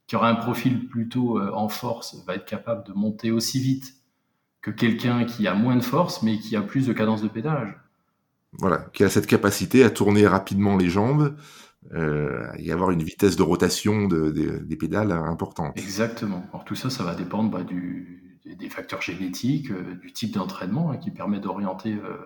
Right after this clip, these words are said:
Speaker 1: vers une filière plutôt qu'une autre, du type de fibre musculaire. Bon, bref, hein, chacun a ses, a ses capacités intrinsèques, mais on sait aussi que l'entraînement va pouvoir, euh, orienter tout ça et on peut progresser, euh,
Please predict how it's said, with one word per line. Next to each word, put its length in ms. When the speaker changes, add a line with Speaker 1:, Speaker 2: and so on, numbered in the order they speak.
Speaker 1:
vers 200
une 140
filière 560
plutôt 260
qu'une 180
autre, 280
du 100
type 160
de 100
fibre 340
musculaire. 640
Bon, 80
bref, 260
hein, 80
chacun 340
a 60
ses, 360
a 80
ses 140
capacités 500
intrinsèques, 640
mais 80
on 100
sait 280
aussi 300
que 120
l'entraînement 640
va 120
pouvoir, 360
euh, 160
orienter 480
tout 140
ça 480
et 60
on 60
peut 160
progresser, 720
euh, 300